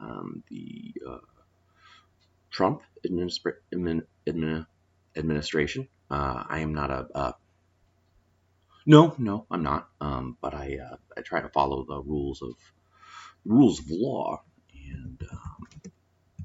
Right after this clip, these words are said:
I did not, you know, I didn't wanna break any, certainly any F C C, um,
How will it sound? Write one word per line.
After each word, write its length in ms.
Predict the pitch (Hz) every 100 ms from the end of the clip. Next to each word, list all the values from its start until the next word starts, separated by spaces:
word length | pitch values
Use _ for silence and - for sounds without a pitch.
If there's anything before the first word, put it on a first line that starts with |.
| - - _
I 100 | -
did 160 | - 64
not, 440 | 65 64 50 - - - - - - - - _ _ _
you 80 | 73
know, 100 | 67
I 60 | -
didn't 240 | 67 67
wanna 160 | - -
break 300 | - 76 73
any, 320 | 71 65 67 _ _ _ - - - - - - _ _ _ _ _
certainly 440 | - - 107 101 87
any 380 | 82 80 78 -
F 180 | 90
C 240 | - - 76
C, 600 | - - 107 78 65 - - _ _ -
um, 680 | 69 64 60 - 60 -